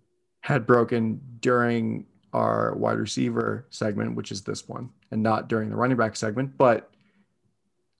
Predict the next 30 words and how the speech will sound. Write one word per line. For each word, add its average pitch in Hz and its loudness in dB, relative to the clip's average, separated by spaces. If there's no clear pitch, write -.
um, 113 0
I 117 0
think 139 -2
that 123 4
Fantasy 123 -2
Pros 117 0
has 110 -8
kind 120 0
of 110 -2
reflect, 117 -2
hasn't 143 -2
necessarily 147 2
re-, 123 0
reflected 139 2
the 113 -2
drop 113 2
in 113 -4
Julio 110 -2
Jones, 107 -4
but 113 -6
they 151 0
will. 110 -2
Because 110 -2
it, - -4
because 127 2
his 139 -4
situation 135 -2
is 107 -4
in 107 -4
flux. - -6